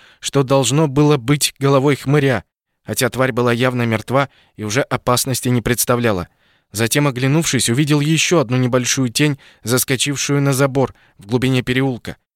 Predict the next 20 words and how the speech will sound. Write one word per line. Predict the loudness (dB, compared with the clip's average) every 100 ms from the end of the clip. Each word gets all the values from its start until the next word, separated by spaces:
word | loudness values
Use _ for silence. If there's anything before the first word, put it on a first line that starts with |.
| _
Быстро | -2 0 2 0 -2
обстрелял | -2 -4 -2 2 2 2
её, | 0 -4 -6 _ _
но | -4
явно | -2 0 0 0
не | 0
попал. | -2 -2 -2 -4 _ _ -8
Мартыхай | -6 -2 -2 -2 -2
перескочил | 0 0 0 0 0 2
во | 0
двор, | 2 0 0
укрывшись, | -2 -2 -2 -4 -6 -8 _
а | -2
мои | 0 0
пули | 0 2 4
лишь | 4 2 0
размочалили | 0 0 0 0 0 2 0 -2
гнилые | 0 2 2 2
доски | 2 0 0
забора. | -2 0 2 0 0